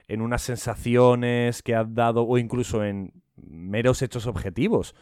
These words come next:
que también puede ser, pero además con respeto, con, bueno, yo entiendo lo que Pablo dice, Pablo entiende lo que yo digo, eh, yo entiendo lo que Sinue dice, Sinue entiende lo que yo digo,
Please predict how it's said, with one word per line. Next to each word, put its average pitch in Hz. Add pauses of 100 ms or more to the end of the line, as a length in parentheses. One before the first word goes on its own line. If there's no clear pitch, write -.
(240)
que 101
también 104
puede 101
ser, 110 (320)
pero 117
además 127
con 135
respeto, 156 (380)
con, 110
bueno, 139
yo 127
entiendo 131
lo 123
que 120
Pablo 117
dice, 180
Pablo 123
entiende 117
lo 107
que 104
yo 98
digo, 208 (320)
eh, 107
yo 123
entiendo 131
lo 120
que 120
Sinue 113
dice, 175
Sinue 120
entiende 107
lo 101
que 98
yo 98
digo, 185